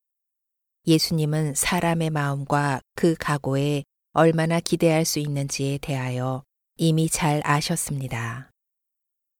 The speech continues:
심지어 사람의 깊은 마음속에 있는 모든 비밀까지도 아시는 분이셨습니다. 예레미야서 십일 장 이십 절,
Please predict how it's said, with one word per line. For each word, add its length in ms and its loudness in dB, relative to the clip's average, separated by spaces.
심지어 640 0
사람의 580 0
깊은 500 -2
마음속에 560 2
있는 480 -2
모든 320 4
비밀까지도 1000 -2
아시는 560 -2
분이셨습니다. 1000 -4
예레미야서 920 -2
십일 380 -4
장 320 -6
이십 380 -8
절, 420 -8